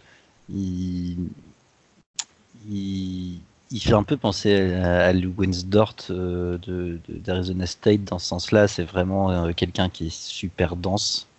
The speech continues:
notamment sur le haut du corps, un peu moins, un peu moins des jambes, mais,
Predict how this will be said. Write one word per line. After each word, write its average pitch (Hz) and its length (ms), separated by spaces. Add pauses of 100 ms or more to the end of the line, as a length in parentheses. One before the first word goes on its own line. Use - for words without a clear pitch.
(400)
notamment 101 400
sur - 160
le 92 80
haut 90 80
du 87 140
corps, 113 460
un 90 40
peu 90 140
moins, 92 520
un 85 120
peu - 180
moins 90 140
des 90 140
jambes, 113 200
mais, 87 260